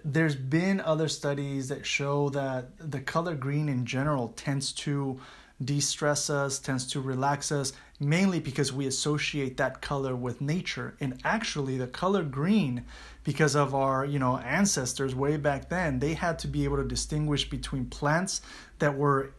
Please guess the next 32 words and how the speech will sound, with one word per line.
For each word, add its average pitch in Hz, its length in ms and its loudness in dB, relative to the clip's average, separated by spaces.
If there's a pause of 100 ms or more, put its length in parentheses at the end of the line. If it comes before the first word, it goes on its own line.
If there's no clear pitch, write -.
you 151 100 0
know, 127 220 4
healthy 208 320 4
for 240 260 4
us 240 320 2
and 151 220 2
plants 160 300 4
that 160 100 6
were 147 160 6
venomous 143 560 4
to 131 180 -2
us. 120 220 -4
And 135 120 -2
so 139 320 4 (460)
basically 156 720 4
green 160 640 2
is 151 140 2
the 139 100 -2
color 147 380 2
that 135 160 0
we're 147 260 0
able 147 320 2
to 151 160 -2
distinguish 143 920 0 (440)
the 147 240 0
most, 147 880 4 (240)
right? 139 340 2
So 143 120 0
we're 151 180 2
able 156 240 2
to 139 60 0
tell 147 520 4